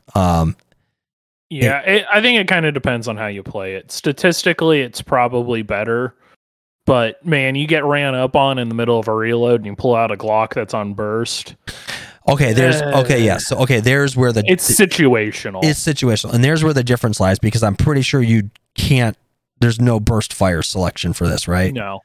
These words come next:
Speaker 2: it's
Speaker 1: Right.
Speaker 2: semi-auto only.
Speaker 1: Strictly semi-auto. So there's, okay, so there's the drawback to it. You're stuck to, you're stuck on strictly semi-auto. Um, so there's your trade-off, right? So there's your trade-off with these two weapons. Because, yeah, because, like we said, the, the,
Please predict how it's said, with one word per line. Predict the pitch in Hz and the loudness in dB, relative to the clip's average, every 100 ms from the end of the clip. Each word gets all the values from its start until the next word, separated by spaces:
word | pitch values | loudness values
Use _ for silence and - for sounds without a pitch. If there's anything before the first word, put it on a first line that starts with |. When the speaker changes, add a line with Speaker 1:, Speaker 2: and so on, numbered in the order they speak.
| _ - | _ -10
Speaker 2:
it's | 131 - | -2 0
Speaker 1:
Right. | |
Speaker 2:
semi-auto | 123 117 110 104 101 | 0 -2 -8 -8 -6
only. | 98 98 | -6 -6
Speaker 1:
Strictly | 95 98 104 135 123 | -6 -4 -2 2 0
semi-auto. | - 117 101 87 95 - | 2 2 2 2 -2 -4
So | - 123 | -2 0
there's, | 120 120 110 | 2 2 0
okay, | 110 110 110 | -2 -2 -2
so | 101 | 0
there's | 107 104 | 2 2
the | 104 | 0
drawback | 95 80 78 - | 0 0 -2 -8
to | - - | -8 -8
it. | - - - _ _ | -8 -14 -20 _ _
You're | 110 | -2
stuck | - - 117 - | -2 -2 -2 0
to, | 120 101 | -2 0
you're | 110 104 | -2 -2
stuck | - 120 113 | 0 0 2
on | 101 | 0
strictly | - 113 107 98 | 0 -4 -2 -2
semi-auto. | 107 87 82 78 76 - - _ _ - - _ - | 0 0 2 0 0 -4 -8 _ _ -20 -20 _ -4
Um, | 98 95 85 80 | 0 2 2 -2
so | - 113 | -2 0
there's | 107 104 | 2 2
your | 90 | -2
trade-off, | - 90 78 - - - _ | 0 -2 0 -2 -4 -6 _
right? | - - - | -6 -6 -4
So | 117 | 0
there's | 110 101 | 2 0
your | 90 | 0
trade-off | 98 80 73 82 | 0 0 0 -2
with | 80 | -4
these | 69 | -4
two | 80 | -2
weapons. | 69 - - - - _ _ _ _ _ _ | -2 -2 -4 -8 -14 _ _ _ _ _ _
Because, | 110 135 113 | -2 0 0
yeah, | - - | 0 -2
because, | 101 104 113 | 0 2 2
like | 113 | 4
we | 110 | 2
said, | - 104 | 0 0
the, | 101 101 | 0 2
the, | 110 104 98 | 0 2 2